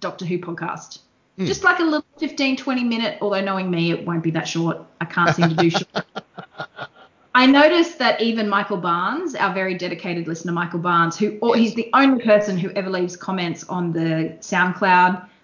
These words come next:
Speaker 1: podcast apps. You know,
Speaker 2: Yes.
Speaker 1: some people will comment on Facebook, but only Michael will ever comment on the SoundCloud thing.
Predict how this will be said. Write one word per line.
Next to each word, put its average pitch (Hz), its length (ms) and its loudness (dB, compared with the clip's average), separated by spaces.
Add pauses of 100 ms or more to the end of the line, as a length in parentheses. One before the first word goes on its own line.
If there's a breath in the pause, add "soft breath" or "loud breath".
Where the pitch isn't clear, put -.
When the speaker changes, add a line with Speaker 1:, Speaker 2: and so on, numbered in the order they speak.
Speaker 1:
podcast 220 460 2
apps. - 420 -6
You 247 100 -4
know, 202 40 2
Speaker 2:
Yes. 190 80 -2
Speaker 1:
some 220 140 2
people 185 180 0
will 180 120 0
comment 180 260 -8
on 170 80 -4
Facebook, 175 580 -4
but - 240 -8
only 202 260 -2
Michael 180 460 -2
will 165 140 -4
ever 170 120 -6
comment 175 300 -4
on 170 80 -4
the 160 60 -4
SoundCloud 196 540 0
thing. 320 240 0